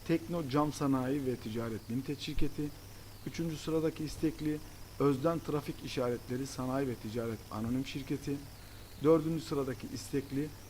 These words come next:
Signa Tekma Boya ve Sinyalizasyon Sanayi ve Ticaret Anonim Şirketi. Beşinci sıradaki istekli Yiğit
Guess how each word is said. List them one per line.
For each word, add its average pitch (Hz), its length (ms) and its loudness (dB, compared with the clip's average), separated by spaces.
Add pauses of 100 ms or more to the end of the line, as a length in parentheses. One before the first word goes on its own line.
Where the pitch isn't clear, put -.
(140)
Signa 160 280 2
Tekma 127 440 0 (100)
Boya 139 220 2
ve 131 80 0
Sinyalizasyon 123 840 -2
Sanayi 123 420 -2
ve 117 60 -2
Ticaret 113 440 -4 (120)
Anonim 113 300 -2
Şirketi. 147 520 -2 (640)
Beşinci 170 340 2
sıradaki 147 520 2
istekli 135 540 0 (480)
Yiğit 180 240 4